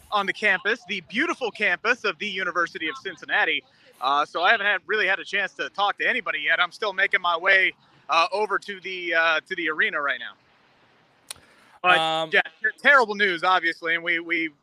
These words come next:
Speaker 1: obviously we all wish the best for, uh, Triple H and hope everything's all right. And it sounds like he's gonna make a full recovery.
Speaker 2: How ma-, how many awful jokes are you gonna hear tonight about this, you think?
Speaker 1: Um,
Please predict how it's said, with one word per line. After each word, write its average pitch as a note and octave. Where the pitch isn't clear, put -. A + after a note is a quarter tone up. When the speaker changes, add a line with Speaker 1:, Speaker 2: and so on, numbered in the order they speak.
Speaker 1:
obviously E3
we D#3+
all D3+
wish D3+
the D#3
best D3+
for, C#3
uh, B2
Triple C3
H C3+
and A#2
hope D3
everything's C3+
all C3+
right. C#3+
And C3+
it B2
sounds C#3+
like B2+
he's B2
gonna B2+
make B2
a -
full C3
recovery. A2
Speaker 2:
How A#3
ma-, C#4+
how B3+
many D#4+
awful G3
jokes D#3
are -
you A2
gonna G2+
hear F#2
tonight D#2+
about D#2
this, -
you -
think? -
Speaker 1:
Um, G#3+